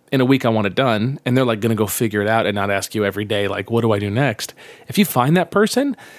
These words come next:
that person can certainly mature into a more mature role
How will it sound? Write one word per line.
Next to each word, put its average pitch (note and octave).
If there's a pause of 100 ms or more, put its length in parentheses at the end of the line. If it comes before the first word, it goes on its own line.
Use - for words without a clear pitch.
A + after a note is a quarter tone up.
(100)
that G#3
person A3+
can D3
certainly F#3
mature C#3+
into A#2 (260)
a C3
more C#3
mature C3
role D3+